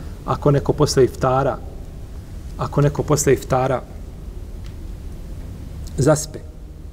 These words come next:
ne smije više ni jesti, ni piti, ni intim, ništa ne smije. To je bilo u prvo vrijeme Islama, pa je to nakon toga dokinuto.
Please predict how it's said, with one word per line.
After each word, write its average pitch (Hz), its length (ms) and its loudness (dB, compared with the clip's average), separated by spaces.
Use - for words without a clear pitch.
ne 135 80 2
smije 135 200 0
više 135 280 -2
ni 117 140 -4
jesti, 147 340 2
ni 110 80 -4
piti, 160 340 2
ni 135 60 2
intim, 143 260 2
ništa 151 240 2
ne 113 80 -2
smije. 120 240 -4
To 202 80 6
je 196 40 8
bilo 185 180 6
u - 20 4
prvo 175 180 4
vrijeme 165 200 4
Islama, 196 340 2
pa 185 100 6
je 170 60 6
to 180 100 6
nakon 156 260 4
toga 151 220 4
dokinuto. 156 500 4